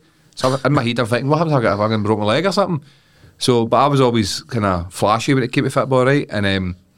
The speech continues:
he was like, "Score a hat trick for half time, I'll let you go and get the early train." <laughs> I was like, "What?"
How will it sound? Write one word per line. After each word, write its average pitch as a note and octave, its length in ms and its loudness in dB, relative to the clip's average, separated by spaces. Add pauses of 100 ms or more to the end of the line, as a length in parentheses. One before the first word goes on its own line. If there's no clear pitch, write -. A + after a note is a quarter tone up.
(140)
he - 80 -4
was A2 100 4
like, G#2 320 0
"Score D3+ 200 2
a C3+ 40 0
hat A#2+ 220 -4
trick C3+ 160 0
for A#2+ 180 -2
half A2 200 0
time, A2+ 300 0
I'll - 80 -2
let G2 120 0
you G#2+ 40 -2
go G#2 80 -2
and G#2 80 0
get G2 120 0
the G2 80 2
early F#2+ 180 -2
train." C3 320 0 (160)
<laughs> - 140 -20 (160)
I - 40 -14 (140)
was - 240 -8
like, - 280 -4 (120)
"What?" - 320 0